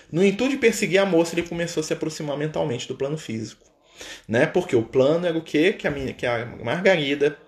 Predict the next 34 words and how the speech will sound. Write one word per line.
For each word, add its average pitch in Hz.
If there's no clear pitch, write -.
tivesse -
uma 185
filha, 156
que -
ia 113
ser -
a 117
mãe 135
dele, 160
né, 123
que 202
ia 113
ser -
a, 101
a, 92
a, 110
o -
espírito 143
que -
foi 127
mãe, 120
mãe 117
do 131
Gregório, 143
e -
o -
Gregório 147
ia 156
ser 180
neto 151
dela. 117
Olha 151
que 196
interessante. 151